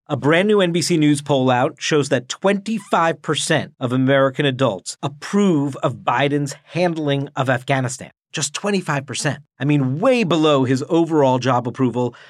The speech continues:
of forty-nine percent. And in this polling, his handling of coronavirus is down sixteen points from April. Also in this poll, thirty-seven percent of respondents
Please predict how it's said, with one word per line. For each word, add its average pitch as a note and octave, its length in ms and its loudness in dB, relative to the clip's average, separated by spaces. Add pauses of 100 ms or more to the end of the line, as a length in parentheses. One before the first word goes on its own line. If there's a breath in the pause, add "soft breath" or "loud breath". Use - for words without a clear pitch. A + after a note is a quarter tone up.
(140)
of D3 220 0
forty-nine F3 580 0
percent. G2 380 -12 (360)
And F#3 440 0 (180)
in F#3+ 200 2
this G3+ 180 0
polling, F#3+ 400 0
his C3+ 220 0
handling G3 520 -2
of C#3+ 200 -4
coronavirus D3 1000 0
is E3 180 2
down E3 400 0
sixteen G#3+ 960 -4
points D3 640 -4 (160)
from F#3 360 -2
April. G3 460 -2 (440)
Also A#3+ 360 2
in D#3+ 100 2
this C3 140 0
poll, - 340 -8 (220)
thirty-seven A3 800 0
percent F3+ 320 -2
of C#3+ 80 -6
respondents C3+ 800 -4